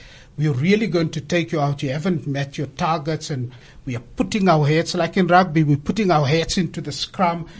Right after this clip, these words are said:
and it's sweaty in there, and we, and it's really rough, okay?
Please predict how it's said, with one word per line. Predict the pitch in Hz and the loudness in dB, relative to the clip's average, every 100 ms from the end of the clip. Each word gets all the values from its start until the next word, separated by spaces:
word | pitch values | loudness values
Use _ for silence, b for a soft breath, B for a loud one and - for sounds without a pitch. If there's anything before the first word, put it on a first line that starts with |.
| B B B | B B B
and | 160 160 156 - | 0 0 0 -6
it's | 156 127 - | -12 -6 -6
sweaty | - 202 180 214 | -4 -6 -6 -6
in | 190 196 175 151 | -2 0 -2 -2
there, | 170 180 175 160 | -2 -2 -4 -6
and | 151 135 - | -6 -8 -8
we, | 143 131 131 | -8 -8 -4
and | 180 180 | -2 -2
it's | 151 135 | -4 -2
really | 156 196 190 | 2 6 6
rough, | 127 156 135 - - | 6 2 0 -6 -12
okay? | 107 - 135 165 | -10 -8 -6 -8